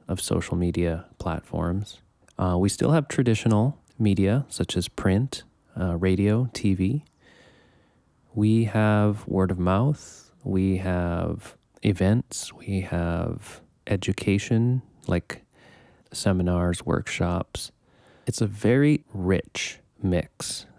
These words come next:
of all kinds of media. And some can be combined,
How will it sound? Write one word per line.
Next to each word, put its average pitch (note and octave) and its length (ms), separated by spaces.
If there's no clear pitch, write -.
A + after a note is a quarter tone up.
of D#2+ 460
all G#2+ 180
kinds F#2 320
of E2+ 120
media. F2 500
And F#2 680
some G2+ 360
can G2 220
be F#2 500
combined, A2 600